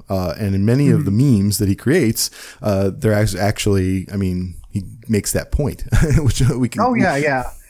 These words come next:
Speaker 2: And, and returning to those, I mean, what's fascinating is what gets generated on your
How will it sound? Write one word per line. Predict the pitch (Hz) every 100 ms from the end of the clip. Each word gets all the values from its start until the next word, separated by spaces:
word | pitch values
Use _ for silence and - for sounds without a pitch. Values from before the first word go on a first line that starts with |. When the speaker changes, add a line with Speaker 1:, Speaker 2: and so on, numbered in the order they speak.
| -
Speaker 2:
And, | 208 214
and | 180 170
returning | 160 320 330 160
to |
those, | 139 135 135
I |
mean, | 139 139
what's | 143 -
fascinating | 185 208 175 143 135 135
is | 131 131 -
what | 151 147
gets | 151 151 -
generated | 160 175 170 160 147 135
on | 135 143 139
your | 135 135 131 131 127 127